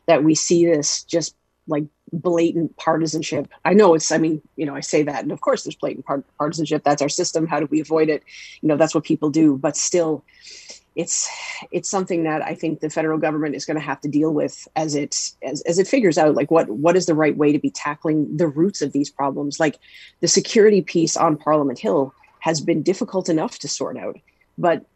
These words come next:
the piece around support for right-wing extreme content that is obviously transcending borders, that there's money coming from the U S, that these, you know, there's inspiration coming from the U S. How do we manage this stuff? The federal government has been struggling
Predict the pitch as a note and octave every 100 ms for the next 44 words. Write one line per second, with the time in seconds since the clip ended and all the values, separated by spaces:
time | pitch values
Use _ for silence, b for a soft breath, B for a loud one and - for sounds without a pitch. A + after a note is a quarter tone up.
0 | _ - E3+ - - A#3 A#3+ F#3 D#3 E3
1 | E3 D#3 D3 - _ _ _ - _ -
2 | - - D#3 - - F#3+ F3+ F#3 - -
3 | D#3+ D3+ D3+ D#3 D3+ D#3+ D3+ - - D#3+
4 | D#3 D3 D3+ D3 - C#3 - - b b
5 | b - E3 D3 - E3 D3+ - E3 D#3+
6 | D#3+ D#3+ - E3 D3+ - D#3 D3 C#3+ D3+
7 | D#3 D3+ C#3+ - D3 - D#3+ D#3+ D3+ D#3+
8 | - D#3 D3+ - E3 D3 D3+ D3+ D3+ -
9 | C#3+ - D#3+ - - D#3 D#3+ D#3+ - E3
10 | - - D3+ E3 - E3+ D#3 D3 D3+ C#3+
11 | D3 C3+ C#3 C#3 - - D#3+ D#3+ D#3+ D3+
12 | D#3 D3+ - - C#3 - B B B -
13 | D#3 G3+ G#3 E3 D3+ D#3 - - D#3 D3
14 | C#3 - - D3+ C#3+ C3+